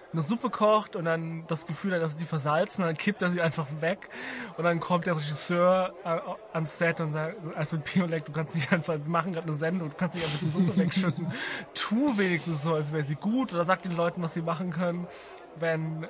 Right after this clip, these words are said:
Speaker 1: äh, wenn sie ihre Suppe versalzen haben.“ Und Alfred Biolek rennt einfach in die obere Etage des Sets. Das ist eine der späteren Episoden, wo sie auch diesen Gastraum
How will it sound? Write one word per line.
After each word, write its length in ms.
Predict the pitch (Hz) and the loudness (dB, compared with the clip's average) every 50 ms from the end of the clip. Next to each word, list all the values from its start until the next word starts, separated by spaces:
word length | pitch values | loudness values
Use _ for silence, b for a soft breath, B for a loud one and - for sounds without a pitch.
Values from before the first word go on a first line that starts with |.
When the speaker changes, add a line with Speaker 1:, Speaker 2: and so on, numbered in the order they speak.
| - | -6
Speaker 1:
äh, 320 | - 151 151 147 147 147 143 b b b b b - | -4 -2 -2 0 0 -2 -4 b b b b b -4
wenn 120 | 165 156 | -2 -2
sie 100 | 143 165 | -2 -2
ihre 120 | 165 160 151 | -2 0 0
Suppe 200 | 160 214 208 208 | 0 -2 -2 -2
versalzen 440 | 180 170 151 156 147 147 - 165 | -2 0 0 0 0 -2 -2 -2
haben.“ 120 | 165 160 170 | -2 0 0
Und 60 | 170 | 0
Alfred 260 | 180 165 160 160 - | -2 0 -2 -2 -2
Biolek 500 | - 175 190 196 190 196 196 180 - 175 | -2 0 2 2 2 2 0 -2 -2 0
rennt 220 | 170 165 175 190 233 | 0 2 2 0 0
einfach 320 | 233 170 170 175 185 165 | 0 0 0 0 -2 -2
in 120 | 185 190 156 | -2 -2 -2
die 100 | 156 - | -2 -2
obere 380 | - 180 196 190 254 226 240 | -2 -2 -2 -2 2 4 4
Etage 440 | 226 214 - - 190 196 220 226 240 | 2 2 2 0 2 2 2 0 -2
des 200 | 226 233 - - | -6 -8 -6 -4
Sets. 320 | - 208 - - - - B B B B B B B B - | -4 -4 -4 -6 -10 -14 B B B B B B B B -10
Das 100 | 165 160 | -10 -10
ist 60 | - - | -4 0
eine 180 | 180 175 180 170 | 2 4 4 4
der 80 | 160 | 2
späteren 420 | 147 - - 190 190 175 180 165 151 | 0 -2 -2 -2 -2 0 0 -2 -2
Episoden, 640 | 143 - 156 143 - 156 147 151 160 180 190 165 | -4 -4 -4 -4 -4 -4 -4 -4 -4 -4 -4 -4
wo 80 | 147 147 | -4 -4
sie 80 | 147 151 | -4 -4
auch 120 | 143 139 | -6 -6
diesen 420 | - 156 143 131 139 135 139 139 131 | -6 -6 -8 -8 -8 -6 -6 -6 -4
Gastraum 1000 | - 151 160 165 - - - - - - - - 147 143 139 139 139 143 156 | -2 -2 -2 -4 -6 -12 -18 -18 -16 -16 -10 -6 -4 -2 -2 -2 -2 -4 -6